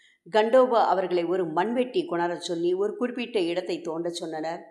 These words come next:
அங்கனமே தோண்டப்பட்ட போது செங்கற்கள் காணப்பட்டன. அதற்கடியில் சமதள கல் ஒன்றும் இருந்தது. இந்த கல் அப்புறப்படுத்தப்பட்டதும் ஒரு நிலைக்கதவு தெரிந்தது. அதில் நான்கு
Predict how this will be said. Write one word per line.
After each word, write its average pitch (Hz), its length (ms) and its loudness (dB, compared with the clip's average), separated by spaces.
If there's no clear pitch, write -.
அங்கனமே 202 600 2
தோண்டப்பட்ட 175 580 0
போது 196 280 -2
செங்கற்கள் 185 560 0
காணப்பட்டன. 156 720 -4
அதற்கடியில் 208 800 2
சமதள 208 520 2
கல் 170 240 0
ஒன்றும் 160 380 -4
இருந்தது. 151 600 -4
இந்த 180 320 0
கல் 180 400 0
அப்புறப்படுத்தப்பட்டதும் 196 1080 -2
ஒரு 170 320 -2
நிலைக்கதவு 175 680 -2
தெரிந்தது. 160 540 -4
அதில் 185 400 2
நான்கு 185 640 2